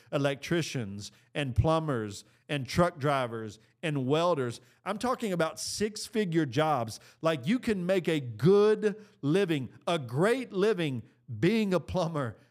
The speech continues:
being a truck driver, being a welder. We don't know what to do with our hands. So for the first time in,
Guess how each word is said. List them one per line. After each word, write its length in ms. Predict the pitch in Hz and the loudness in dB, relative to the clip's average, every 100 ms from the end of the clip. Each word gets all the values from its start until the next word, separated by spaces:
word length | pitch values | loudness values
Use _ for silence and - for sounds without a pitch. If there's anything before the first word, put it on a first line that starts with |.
| _ 120 | _ -2
being 340 | 165 214 220 | 2 2 2
a 60 | 190 | 0
truck 340 | - 175 175 | 0 -2 -2
driver, 460 | 143 151 143 135 117 - - | -2 0 0 -2 -6 -10 0
being 320 | 147 233 220 | 2 2 0
a 60 | 175 | 0
welder. 420 | 160 208 202 170 | 0 2 2 0
We 140 | 165 | 0
don't 160 | 254 269 | 0 0
know 120 | 262 | 2
what 100 | 240 | 0
to 60 | 226 | 0
do 120 | 254 | 2
with 160 | 247 247 | 2 2
our 140 | 226 | 0
hands. 720 | 247 294 277 208 156 - - _ _ _ _ _ _ _ _ _ _ _ _ _ _ _ _ _ _ _ _ _ _ _ - | 0 0 -2 -8 -16 -20 -20 _ _ _ _ _ _ _ _ _ _ _ _ _ _ _ _ _ _ _ _ _ _ _ -4
So 140 | 165 | -2
for 120 | 165 | 0
the 120 | 165 | -4
first 340 | 160 202 185 - | -2 -2 -2 -2
time 240 | 185 175 | -4 -2
in, 180 | 151 | -4